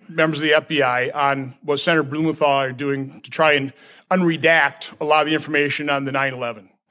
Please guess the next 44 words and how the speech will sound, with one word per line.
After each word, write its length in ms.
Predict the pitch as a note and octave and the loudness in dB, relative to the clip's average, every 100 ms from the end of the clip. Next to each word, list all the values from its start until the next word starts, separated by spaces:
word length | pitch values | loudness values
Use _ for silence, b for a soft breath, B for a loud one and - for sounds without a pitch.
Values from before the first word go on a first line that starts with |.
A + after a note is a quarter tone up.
| - | -18
event, 400 | C#3 A#2 A2 - | -14 -14 -16 -20
okay? 320 | B2 D3 D3 _ b b b - | -12 -10 -12 _ b b b 0
Now, 320 | D#3 D3 - _ F3 | 0 0 -4 _ -10
the 140 | C#3+ | -8
briefers 720 | C#3 A#3 B3 F3+ F3 E3 - - _ | 0 2 2 4 4 2 -2 -12 _
seem 260 | - F#3 | -4 -2
to 60 | E3 | 0
be 340 | E3 E3+ D#3+ _ _ _ | 0 -2 -2 _ _ _
people 220 | - F3+ F3 | -6 -4 -4
of 60 | |
integrity, 480 | E3+ E3 D3 C#3+ D#3+ | -2 0 0 0 2
like 220 | D3 C#3+ | 2 2
I 60 | D3+ | 0
think 180 | D#3+ C#3+ | 0 -2
the 80 | |
vast 320 | C#3 D3+ D#3 D#3 | 2 2 2 -2
majority 340 | C#3 D#3+ D#3 | 0 0 0
of, 220 | C#3 B2+ | -4 -10
of 140 | D3+ C#3 | -10 -8
the 80 | |
men 240 | C3+ D#3 D#3+ | -2 2 2
and 100 | D3 | 2
women 160 | D#3+ | 0
that 120 | D3+ C#3 | -2 0
work 360 | D3 D#3 - b b b | 2 2 -2 b b b
in 140 | F#3 | 0
the 160 | D#3+ C3+ | 4 2
F 140 | A#2+ | 2
B 80 | C3+ | 0
I, 100 | C3+ | 0
the 80 | C3 | 0
thirty-eight 340 | E3 D#3+ D#3 | -2 0 0
thousand 500 | D3+ D3 D3 D#3 D3+ D#3 | 2 2 2 -2 -6 -10
field 280 | - D#3+ C3 | -2 0 0
agents. 260 | A#2 B2 | -6 -8
So 80 | C#3 | -6
again, 180 | D#3 D3 | -2 -2
they, 60 | B2 | -4
f-, 300 | - - _ - _ _ | -10 -20 _ -20 _ _
they 100 | - | 0
were 160 | E3+ F3 - _ _ | 2 2 -4 _ _
people 220 | A3 G#3+ | -4 -2
with 100 | F3+ | -4
integrity. 500 | E3 F#3 F3 C3 G#2+ | 0 0 0 -2 -10